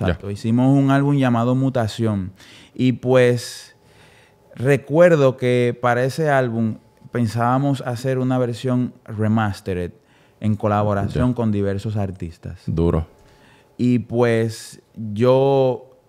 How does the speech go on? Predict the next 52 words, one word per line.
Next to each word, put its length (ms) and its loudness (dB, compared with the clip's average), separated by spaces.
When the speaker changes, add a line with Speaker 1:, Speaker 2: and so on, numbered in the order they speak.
Speaker 1:
bueno, 260 -2
imagínate, 580 2
es 60 4
un 140 0
proyecto 520 0
de, 80 0
yo 120 2
lo 100 4
veo 140 6
como 160 2
un 60 -2
proyecto 380 -2
de 120 2
dos, 400 -2
porque 380 -2
Speaker 2:
Claro. 180 2
Speaker 1:
yo 160 0
ta-, 160 2
estoy 160 -4
poniendo 220 0
mi 100 2
cien 160 0
por 140 0
ciento 280 -2
para 220 0
que 80 -2
la 100 0
cuestión 280 -4
también 300 0
funcione 460 0
y 40 0
se 60 4
Speaker 2:
Ujú. 80 6
Speaker 1:
haga. 360 6
Eh, 640 0
y 140 -4
pues 520 -2
nada, 380 0
él 680 2
pone 220 0
artistas 380 -2
a 40 2
la 140 2
mesa, 480 0
yo 140 0
pongo 240 -2
otros 220 0
a 80 2
la 120 0
mesa. 560 -2
¿Qué 120 0
sucede? 560 0